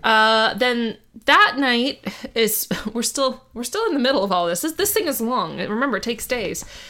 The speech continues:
That night is spent back at Mecca, and then the last day or two are spent doing the stoning ritual again. Um, so there's, like, a thing, <laughs> and I'm totally, I'm sure there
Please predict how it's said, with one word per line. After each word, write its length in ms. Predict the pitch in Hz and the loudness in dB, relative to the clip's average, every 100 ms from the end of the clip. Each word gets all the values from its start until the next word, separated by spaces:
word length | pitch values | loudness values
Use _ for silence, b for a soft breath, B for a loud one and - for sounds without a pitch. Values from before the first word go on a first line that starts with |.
| B - | B -2
That 220 | 262 302 | 0 2
night 200 | 302 320 | 0 0
is 120 | 339 | 0
spent 320 | - 285 269 | 0 0 0
back 220 | 226 214 214 | 0 -2 -2
at 100 | - | -4
Mecca, 560 | 233 170 - 185 180 - | -2 -4 -2 -2 -2 -2
and 140 | 214 | -2
then 120 | 220 214 | -2 -2
the 60 | |
last 460 | 196 202 226 294 - | 0 2 2 0 -2
day 120 | 277 | -2
or 80 | 294 | -2
two 280 | 294 233 208 | -4 -4 -2
are 80 | |
spent 480 | 214 - 190 180 185 | -4 -4 -4 -4 -6
doing 360 | 190 190 196 208 | -4 -2 -2 -2
the 60 | |
stoning 460 | 185 - 262 302 302 | -4 -2 -2 0 0
ritual 380 | 294 285 285 277 | -2 -2 -2 -2
again. 540 | 277 269 262 269 277 277 B B - | -2 0 0 -2 -6 -8 B B -2
Um, 360 | 196 196 190 - - 214 | 0 0 -2 -8 -10 -4
so 160 | - | -2
there's, 240 | 220 214 214 | 0 0 0
like, 200 | 202 202 | -2 -2
a 80 | |
thing, 520 | 190 214 202 202 196 185 b b b b _ | -4 -4 -2 -2 -4 -8 b b b b _
<laughs> 540 | - - - - - | -16 -16 -20 -20 -10
and 160 | 208 196 | -6 -2
I'm 180 | 190 180 | -2 -4
totally, 520 | - 214 202 196 180 | -6 -2 -2 -2 -2
I'm 160 | 180 190 | -2 -2
sure 200 | - 180 | -2 0
there 360 | 180 165 160 | 0 0 -2